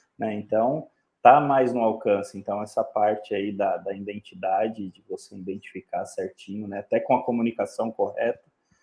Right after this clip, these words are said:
é muito importante. E agora eu entendo o porquê do não mais personas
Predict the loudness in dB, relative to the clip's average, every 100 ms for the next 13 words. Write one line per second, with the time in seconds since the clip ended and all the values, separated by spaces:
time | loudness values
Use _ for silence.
0 | _ 2 6 6 6 0 0 2 4 4
1 | 2 0 0 2 4 6 8 6 2 0
2 | 0 0 0 0 0 0 0 0 2 2
3 | 2 2 0 -2 2 2 2 2 4 4
4 | 4 -4 -10 -20